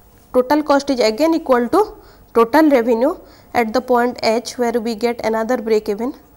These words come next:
point. So, we have two break even point. In this, in between these two point, the profit is on a the profit is, uh, increasing, reaching maximum, then still recre-, decreasing, and still it reaches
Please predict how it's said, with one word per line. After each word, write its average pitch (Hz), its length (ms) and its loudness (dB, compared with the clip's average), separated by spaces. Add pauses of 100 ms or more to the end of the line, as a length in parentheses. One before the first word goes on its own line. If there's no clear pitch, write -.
(120)
point. 214 320 -2 (680)
So, 226 520 -4 (100)
we 262 100 0
have 262 180 -2
two 302 160 0
break 269 280 0
even 269 260 -4
point. 277 460 -4
In 240 200 -6
this, 277 200 -6 (120)
in 240 260 -4
between 285 320 -2
these 262 240 -6
two 285 220 -4
point, 285 400 -2 (400)
the 240 100 -4
profit 247 540 -2
is 320 400 -4 (360)
on 240 140 -2
a 359 140 0 (1160)
the 247 80 0
profit 254 500 -2
is, 294 260 -2
uh, 226 160 0 (400)
increasing, 262 600 0 (240)
reaching 254 440 -4
maximum, 285 680 -4
then 240 180 -4
still 247 400 -10
recre-, 220 460 -6
decreasing, 254 580 -4
and 247 160 -4
still 226 260 -4
it 220 120 -10
reaches 220 420 -2